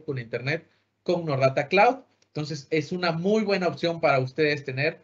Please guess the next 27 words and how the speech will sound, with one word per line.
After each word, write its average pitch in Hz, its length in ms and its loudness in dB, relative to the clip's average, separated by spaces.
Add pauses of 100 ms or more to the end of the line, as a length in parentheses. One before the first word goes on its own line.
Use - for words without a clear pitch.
(200)
a 143 180 2
través 131 400 2
de 120 160 -2
estos 120 300 -8
gateways. 98 400 -14 (380)
Tenemos 160 420 0
otro 190 260 2
tipo 170 300 -2
de 131 100 2
gateways, 156 520 2
¿sí? 143 120 -6
Por 139 200 -6
ejemplo, 131 440 -2
para 139 240 4
enlaces 127 380 -2
celulares. 127 720 0 (220)
¿Sí 139 100 -6
sabes 147 320 4
qué? 196 340 4 (240)
Eh, 117 580 2 (120)
yo 151 340 2
tengo 151 380 0
un 139 160 -6
contrato 147 920 -2
ya 135 260 -2
con 135 460 -8
X, 147 680 -4